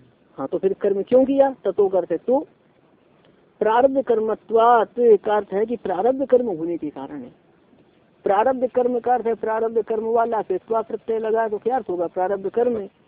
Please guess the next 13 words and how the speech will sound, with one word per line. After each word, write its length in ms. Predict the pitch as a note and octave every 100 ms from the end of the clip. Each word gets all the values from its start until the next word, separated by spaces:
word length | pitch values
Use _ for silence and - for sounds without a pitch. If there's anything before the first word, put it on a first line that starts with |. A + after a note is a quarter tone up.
| _
तो 100 | A3+
जनक 380 | F#3+ G3+ A#3 A#3
आदि 280 | G#3+ G#3 A3
का 140 | A3+
प्रारब्ध 460 | G3+ D#3+ D3 A3 A#3
कर्म 440 | A#3 A#3 A#3+ A#3+
होने 260 | F#3 F3+ F3+
के 140 | F3
कारण 400 | E3+ D#3+ D#3+ G3+
या 140 | G#3 G3
प्रारब्ध 480 | - F3+ F#3+ A3+ G#3+
कर्म 260 | A3 A3+
शेष 240 | G3+ A#3+